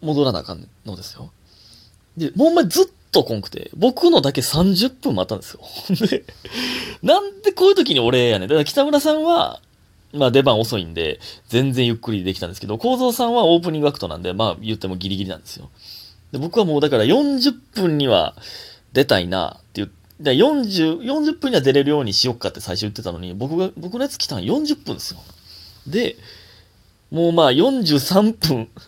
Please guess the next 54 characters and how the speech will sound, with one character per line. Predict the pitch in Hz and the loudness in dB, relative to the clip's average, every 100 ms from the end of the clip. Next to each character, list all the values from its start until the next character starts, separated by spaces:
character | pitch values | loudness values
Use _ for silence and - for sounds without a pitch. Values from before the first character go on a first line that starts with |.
| - | -16
<laughs> | - - - | -16 -20 -8
ま | 143 117 | -2 0
で | |
三 | 117 - 262 254 | 0 2 2 2
分 | - 302 285 269 | -2 2 4 2
間 | 233 131 120 | 0 0 2
し | |
か | 117 | 0
食 | 110 | -2
え | 123 | -2
な | |
か | 113 | -2
っ | |
た | - | -6
ん | |
で | 107 | -16
す | - | -18
よ。 | - _ - - - - - - - _ - | -20 _ -20 -20 -20 -20 -20 -20 -20 _ -18
ほ | - - - _ - | -10 -10 -12 _ -10
ん | |
ま | 254 254 | -6 -4
に、 | 233 220 _ _ _ _ - | -4 -6 _ _ _ _ -16
あ | - 339 | -4 4
あ | |
い | 320 | 4
う | 320 | 4
時 | 302 - | 2 4
俺 | 175 233 | 6 6
や | 214 | 6
ね | 170 | 2
ん | 151 | -2
な。 | 143 143 139 135 120 | -2 0 0 0 -2
俺 | 143 226 | 2 4
の | 240 233 | 4 2
ん | 226 | 2
だ | 180 | 0
け | 180 | 0
こ | 170 170 | 0 2
う | 151 | 2
へ | |
ん | 123 | 0
と | 110 | -4
か | 107 | -4
な | 107 | -4
ん | |
ね | 107 | -4
ん | |
な。 | 92 - - - _ _ _ _ _ - - - _ | -8 -14 -16 -20 _ _ _ _ _ -20 -20 -20 _
さ、 | - - 233 | -14 -12 -10
で、 | - 190 - | -6 -8 -8
ほ-、 | - 226 294 | -12 -8 0
な | 285 | 0
ん | 339 | 0
か、 | - | -2